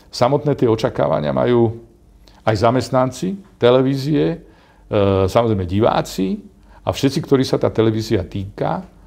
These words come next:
A samozrejme aj to zahraničie, pretože ten duálny systém, ktorý my sme v tom roku deväťdesiatpäť podpísali, bol súčasťou našeho vstupu do Európskej únie.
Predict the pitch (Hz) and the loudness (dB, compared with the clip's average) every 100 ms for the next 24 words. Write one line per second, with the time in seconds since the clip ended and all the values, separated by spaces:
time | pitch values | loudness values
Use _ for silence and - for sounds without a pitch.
0 | - - - - 98 127 139 127 123 123 | -20 -20 -10 -4 2 2 2 2 0 0
1 | 131 135 92 98 113 127 127 - - 110 | -2 -2 -2 0 0 -4 -6 -8 -8 -8
2 | 117 110 95 87 120 131 107 127 113 - | -6 -6 -4 -2 -2 -2 -4 -6 -4 0
3 | 120 117 117 - - _ _ _ _ _ | 0 0 -6 -16 -20 _ _ _ _ _
4 | _ - - - - 113 113 104 90 104 | _ -20 -20 -20 2 4 4 2 -2 -2
5 | 92 - - - 104 101 104 104 104 104 | -2 -6 -20 -6 -2 0 0 0 0 0
6 | 98 101 82 - 101 113 107 110 110 85 | 0 0 -2 -6 -6 -6 -2 2 2 2
7 | 92 92 92 92 - - - - - - | 2 2 2 -2 -8 -20 -20 -20 -20 -20
8 | - - 139 - 120 - 104 101 98 98 | -16 -4 -2 2 0 0 -2 -2 -2 -2
9 | - 92 98 95 87 - 82 82 | -4 -6 -2 0 -2 -6 -8 -8